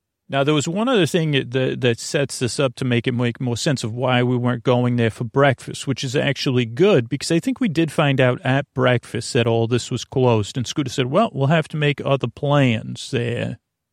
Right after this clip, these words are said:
But there was another thing on Scooter's bucket list. Uh, well, two things. Like, uh,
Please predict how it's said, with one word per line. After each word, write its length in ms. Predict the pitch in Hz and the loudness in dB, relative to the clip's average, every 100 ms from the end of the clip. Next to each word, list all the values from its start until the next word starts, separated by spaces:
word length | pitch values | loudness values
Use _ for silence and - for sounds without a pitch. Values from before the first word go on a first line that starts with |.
| _ _ _ _ _ | _ _ _ _ _
But 120 | 139 139 | -4 0
there 100 | 165 | 0
was 120 | 120 | 0
another 640 | 151 160 156 180 185 190 | 0 0 2 2 4 2
thing 320 | - 165 156 | 2 0 2
on 100 | 135 | 0
Scooter's 460 | - - 143 135 110 | -2 0 2 2 -2
bucket 580 | 127 139 139 - 113 - | -2 2 2 2 -2 0
list. 580 | 120 113 117 - - | -2 -2 -4 -8 -4
Uh, 380 | 117 117 113 110 | -2 -2 -2 -2
well, 140 | 127 131 | -2 -4
two 240 | - 202 | 0 0
things. 420 | - 123 117 110 | 2 -2 -2 -6
Like, 540 | 139 127 123 123 120 127 | -10 -8 -2 0 0 0
uh, 120 | 123 | -2